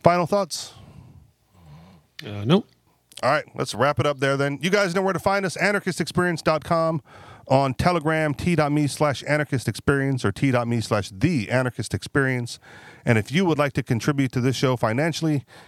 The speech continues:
Speaker 1: you can do so through Patreon, patreon dot com slash the anarchist experience. Thank you very much for listening,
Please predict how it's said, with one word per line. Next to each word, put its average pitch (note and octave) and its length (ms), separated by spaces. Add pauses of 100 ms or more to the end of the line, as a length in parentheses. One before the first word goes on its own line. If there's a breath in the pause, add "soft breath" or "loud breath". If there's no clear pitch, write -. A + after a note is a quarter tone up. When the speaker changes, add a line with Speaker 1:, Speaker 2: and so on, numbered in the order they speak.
Speaker 1:
you - 120
can G#2 180
do A2 140
so G#2+ 200
through G2 160
Patreon, C#3 600
patreon A#2+ 600
dot G2+ 240
com F3+ 460 (340 loud breath)
slash G#2+ 420
the A2+ 460
anarchist C3+ 400
experience. C3 760 (460 soft breath)
Thank D3+ 200
you D3+ 40
very C3 140
much B2+ 180
for A2 120
listening, C3+ 480